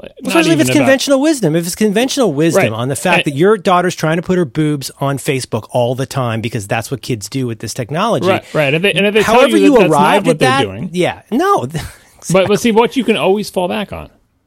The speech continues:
Speaker 1: Uh, and I
Speaker 2: Yeah.
Speaker 1: don't know if it's unique to this country, but I feel like there's, there's, uh, not unique to this country, but, like, perhaps more prevalent in this country. You can fall back on,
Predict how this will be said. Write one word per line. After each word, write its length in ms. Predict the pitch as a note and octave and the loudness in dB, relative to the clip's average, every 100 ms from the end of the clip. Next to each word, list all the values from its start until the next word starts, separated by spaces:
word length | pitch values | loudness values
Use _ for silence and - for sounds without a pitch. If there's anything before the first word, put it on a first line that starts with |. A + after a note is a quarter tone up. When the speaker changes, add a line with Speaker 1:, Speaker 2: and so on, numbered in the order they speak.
| _ | _
Speaker 1:
Uh, 60 | B2+ | -8
and 160 | D3 | -2
I 20 | E3+ | 0
Speaker 2:
Yeah. 60 | A3 | 2
Speaker 1:
don't 80 | |
know 120 | B3+ A#3 | 0 -2
if 100 | A3+ | -2
it's 100 | G3+ | -2
unique 240 | F#3 F#3 | -2 -2
to 60 | E3 | -6
this 100 | D#3 | -4
country, 300 | E3 D#3+ B2+ | -6 -4 -4
but 160 | A#2 | -4
I 60 | A2+ | -4
feel 180 | - C3+ | -2 -4
like 140 | B2 | -2
there's, 260 | B2 A2+ - | -4 -4 -6
there's, 380 | B2 G#2+ G2 - | -6 -6 -6 -10
uh, 320 | C#3 G2 F#2 - _ _ - | -8 -8 -8 -14 _ _ -8
not 180 | C3+ | -6
unique 240 | G2 A#2+ C#3 | -4 -6 -6
to 80 | F#2 | -10
this 100 | E2+ | -10
country, 280 | F2+ E2+ F2+ | -12 -10 -10
but, 160 | F#2+ | -10
like, 180 | E2+ - | -10 -12
perhaps 260 | - G#2+ - | -8 -8 -8
more 80 | F#2+ | -10
prevalent 320 | - A#2 D3 | -6 -6 -6
in 40 | |
this 100 | D#3+ | -6
country. 340 | - E3 F#3+ F#3 _ _ _ _ _ _ _ _ | -8 -6 -6 -8 _ _ _ _ _ _ _ _
You 240 | - C#3 D#3 | -4 -2 0
can 220 | F3 F3+ | -2 -4
fall 460 | - G3 F3+ F3+ | -2 0 2 0
back 300 | F3 E3 D#3+ - | -2 -4 -4 -6
on, 720 | C#3 C3+ C3+ C3 C3 C#3 | -4 -2 -2 -2 -4 -6